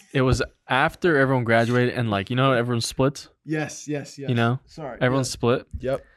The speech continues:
Speaker 1: I'm with you, Mikey.
Speaker 2: And, um, me and Hehe were still talking.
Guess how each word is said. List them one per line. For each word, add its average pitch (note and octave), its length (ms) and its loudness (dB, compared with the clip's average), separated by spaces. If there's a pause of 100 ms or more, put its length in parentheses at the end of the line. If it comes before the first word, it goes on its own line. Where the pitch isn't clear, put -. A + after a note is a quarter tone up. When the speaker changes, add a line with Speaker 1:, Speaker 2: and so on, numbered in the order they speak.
(560)
Speaker 1:
I'm B2 100 -12
with C#3 180 -8
you, A2+ 80 -12
Mikey. A2+ 140 -6
Speaker 2:
And, G#2+ 300 -2
um, G2 680 0 (1600)
me B2+ 300 0
and B2 220 0
Hehe C3+ 400 0
were G#2 340 0 (1000)
still - 200 -2
talking. G#3 400 2